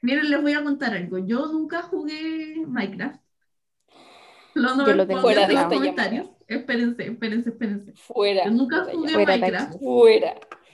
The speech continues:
Speaker 1: Pero lo que hacía, déjenme contar, por favor.
Speaker 2: No.
Speaker 3: Fuera.
Speaker 1: Pero lo que hacía, en vez de jugarlo, era, eh, diseñar las casas y darle instrucciones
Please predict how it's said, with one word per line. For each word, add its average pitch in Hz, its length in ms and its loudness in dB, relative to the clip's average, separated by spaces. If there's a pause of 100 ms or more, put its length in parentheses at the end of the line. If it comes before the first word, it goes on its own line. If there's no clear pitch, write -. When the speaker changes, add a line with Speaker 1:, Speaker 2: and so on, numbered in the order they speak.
(400)
Speaker 1:
Pero 285 280 2
lo 285 160 0
que 233 80 -4
hacía, 294 460 -2
déjenme 466 520 -6
contar, 440 840 -4
por 294 160 -8
favor. 277 520 -2
Speaker 2:
No. 202 320 4 (360)
Speaker 3:
Fuera. - 920 -8 (340)
Speaker 1:
Pero 330 240 0
lo 359 160 -6
que 349 60 -6
hacía, 330 400 -6
en 247 100 -4
vez 269 160 -4
de 320 120 -6
jugarlo, 294 760 -4 (540)
era, 269 460 0
eh, 220 500 -2 (320)
diseñar 269 640 0
las 370 200 -6
casas 392 380 -4
y 277 80 -4
darle 285 280 -2
instrucciones 294 760 -4